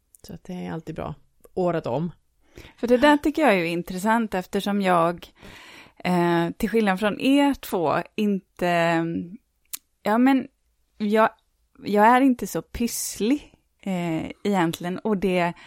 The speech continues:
Speaker 2: det handlar väl mest om okunskap, eller jag får för mig att det blir så komplicerat. Ehm, och det tror jag kommer komma på skam när jag har pratat med dig här nu, Minna. Eh,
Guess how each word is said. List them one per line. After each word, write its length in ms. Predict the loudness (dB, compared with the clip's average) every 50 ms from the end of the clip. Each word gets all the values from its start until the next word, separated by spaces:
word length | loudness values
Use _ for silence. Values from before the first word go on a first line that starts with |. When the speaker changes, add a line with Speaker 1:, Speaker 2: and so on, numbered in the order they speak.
| -20 -20 -20 -20 -20 -18 _
Speaker 2:
det 360 | -10 -6 -2 -2 0 0 -2 -6 -8
handlar 320 | -8 -6 -2 0 2 2 0
väl 100 | 0 -2
mest 300 | -2 -2 -4 -4 -8 -10
om 120 | -10 -10 -10
okunskap, 760 | -10 -12 -12 -10 -10 -10 -10 -10 -6 -4 -4 -4 -4 -4 -4
eller 200 | -6 -4 -4 -4
jag 220 | -4 -4 -4 -6
får 120 | -8 -12 -12
för 220 | -8 -6 -4 -4
mig 140 | -4 -4 -6
att 160 | -6 -8 -12
det 80 | -12 -10
blir 200 | -8 -8 -8 -6
så 160 | -8 -10 -10
komplicerat. 1200 | -10 -8 -8 -8 -8 -8 -10 -10 -10 -8 -8 -8 -6 -6 -6 -6 -4 -2 -2 -2 -2 -4 _ -20 -18 _
Ehm, 560 | -8 -6 -4 -2 -2 -2 -2 -2 -4 -6 -6 -10 _ _ _ _ _ _ _ _ _ _ _ -16 -14 -14 -14 -16 _ _ _ _ _ _ _ _ _ _ _ _ _ _ -2
och 120 | 0 4
det 120 | 4 4
tror 180 | 4 4 2 2
jag 80 | 2 2
kommer 220 | 0 -4 -4 -4
komma 300 | -4 -4 -4 -2 -2 -4
på 160 | -4 -6 -8
skam 500 | -6 -2 2 4 4 4 4 4 2 0
när 140 | -2 -2 -2
jag 100 | -2 -4
har 100 | -4 -6
pratat 420 | -4 -4 -4 -4 -4 -6 -8 -8
med 140 | -6 -4 -2
dig 180 | 2 2 4 4
här 160 | 4 2 0
nu, 120 | 0 -2 -4
Minna. 360 | -4 -6 -4 -4 -2 -2 -2 -2 -4 -10 -20 -18 -18 -18 -18 -18 -20 -12 -4
Eh, 460 | 0 2 2 4 4 4 4 2